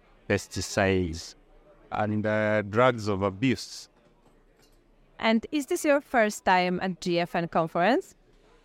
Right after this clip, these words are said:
Speaker 1: Is this my first physical attendance? Uh, the last one I attended online,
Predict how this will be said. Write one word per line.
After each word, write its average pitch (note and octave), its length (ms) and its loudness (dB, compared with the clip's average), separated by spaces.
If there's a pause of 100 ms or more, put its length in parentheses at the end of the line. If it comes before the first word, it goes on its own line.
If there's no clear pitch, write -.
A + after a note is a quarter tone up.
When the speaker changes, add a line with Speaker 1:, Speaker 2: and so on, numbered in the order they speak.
(120)
Speaker 1:
Is A2+ 160 -4
this B2+ 220 0
my G#2+ 180 2
first - 500 -4
physical A#2+ 440 2
attendance? C3 880 -2
Uh, F2+ 480 -4
the F#2 120 -2
last A2 320 0
one A2+ 200 2
I F2+ 140 0
attended F#2+ 520 -2
online, G#2+ 560 0